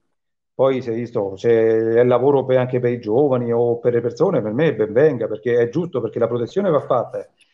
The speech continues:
Ci abbiamo delle risorse, vanno sviluppate. In que-, in questo caso sì. Però, ecco, parecchia, parecchia tutela questi monumenti.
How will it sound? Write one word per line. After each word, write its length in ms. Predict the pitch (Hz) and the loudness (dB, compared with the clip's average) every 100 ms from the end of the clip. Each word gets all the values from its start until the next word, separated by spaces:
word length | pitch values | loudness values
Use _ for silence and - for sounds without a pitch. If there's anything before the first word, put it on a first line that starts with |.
| _ _ _ | _ _ _
Ci 100 | - | -2
abbiamo 400 | 120 135 175 143 | 0 2 2 0
delle 180 | 120 127 | 0 -2
risorse, 540 | 127 127 190 220 214 | -2 0 2 2 2
vanno 240 | 139 - 117 | 2 2 0
sviluppate. 720 | 117 113 117 120 95 98 - _ _ | -4 -8 -2 -2 -2 -8 -14 _ _
In 100 | 123 | -6
que-, 200 | 127 127 | -2 0
in 100 | 123 | 0
questo 240 | 131 127 120 | -2 -4 0
caso 280 | 185 147 | 0 0
sì. 240 | 113 135 - _ _ _ _ | -4 -8 -8 _ _ _ _
Però, 260 | - 123 185 | -4 2 2
ecco, 280 | 143 - 107 | 2 -2 -10
parecchia, 320 | 110 110 107 | -8 -8 -8
parecchia 240 | 107 110 107 | -10 -8 -10
tutela 380 | 104 127 107 98 | 0 2 2 -2
questi 240 | 101 - | -10 -12
monumenti. 480 | 104 104 107 95 | -10 -8 -8 -10